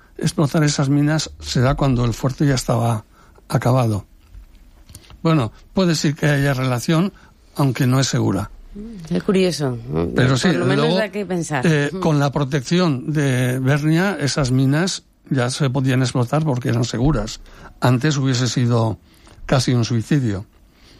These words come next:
Speaker 1: Bueno, curiosamente, desde el primer momento, el, el fuerte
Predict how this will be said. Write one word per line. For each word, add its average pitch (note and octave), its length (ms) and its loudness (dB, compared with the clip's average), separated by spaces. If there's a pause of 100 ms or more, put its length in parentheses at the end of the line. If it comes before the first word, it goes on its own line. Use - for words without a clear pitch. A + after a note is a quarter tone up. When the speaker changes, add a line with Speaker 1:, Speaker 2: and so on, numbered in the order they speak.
(920)
Speaker 1:
Bueno, D3 380 0 (1000)
curiosamente, G3+ 1000 0 (720)
desde D3+ 280 2
el C3+ 80 0
primer D#3+ 280 2
momento, F#3 600 0 (760)
el, C3+ 720 0 (1300)
el C#3+ 140 2
fuerte F3 560 0